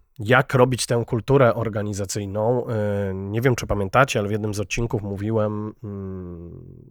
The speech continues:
co według mnie, na czym według mnie powinien skupić się skuteczny lider w dwadzieścia dwadzieścia dwa, już połowa roku, za chwilę będę zmieniał na dwadzieścia dwadzieścia trzy, nie?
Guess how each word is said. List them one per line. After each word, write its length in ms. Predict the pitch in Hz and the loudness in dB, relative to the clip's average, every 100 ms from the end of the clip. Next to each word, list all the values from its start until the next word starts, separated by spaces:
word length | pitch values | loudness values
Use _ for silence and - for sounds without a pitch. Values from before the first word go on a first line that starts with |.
| - - - | -20 -20 -4
co 160 | 131 | 0
według 300 | 139 127 120 | 4 2 0
mnie, 200 | 113 123 | 0 2
na 140 | 135 120 | 4 2
czym 180 | 131 117 | 0 0
według 280 | 113 107 | -2 -4
mnie 180 | 113 117 | -2 0
powinien 360 | 117 110 113 107 | 2 0 0 -2
skupić 320 | - 110 101 | -4 -6 -4
się 100 | 104 | -6
skuteczny 480 | - - 101 - 117 | -4 -4 -2 0 0
lider 340 | 104 98 95 | 0 0 -2
w 140 | 92 104 | -6 -8
dwadzieścia 460 | 95 95 104 - | -6 -4 -4 -4
dwadzieścia 480 | 95 95 90 - 92 | -4 -4 -6 -6 -6
dwa, 260 | 95 104 117 | -2 2 2
już 120 | - | 0
połowa 320 | 104 113 120 | 0 4 4
roku, 220 | 104 113 | 4 0
za 100 | 98 | -6
chwilę 220 | 92 95 | -6 -6
będę 160 | 95 95 | -6 -6
zmieniał 300 | 92 98 92 | -4 -4 -4
na 100 | 92 | -6
dwadzieścia 360 | 87 98 - 95 | -6 -6 -6 -6
dwadzieścia 320 | 95 - 95 | -6 -6 -4
trzy, 300 | - 101 92 | -4 -4 -6
nie? 160 | 98 | -8